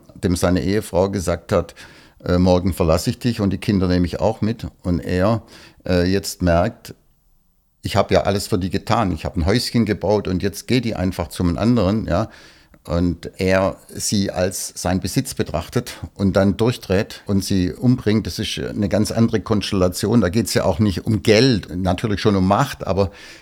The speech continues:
der Kaltmordende, da gibt es ja bestimmte Studien auch, die aussagen, dass da irgendwo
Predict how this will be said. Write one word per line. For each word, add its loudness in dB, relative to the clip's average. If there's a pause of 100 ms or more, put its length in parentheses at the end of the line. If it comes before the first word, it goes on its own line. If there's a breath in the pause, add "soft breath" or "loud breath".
(160 loud breath)
der 4 (400 soft breath)
Kaltmordende, 2 (140)
da 0
gibt -2
es -2
ja 2
bestimmte 0
Studien 0
auch, -2
die -4
aussagen, -2
dass -4
da -2
irgendwo -2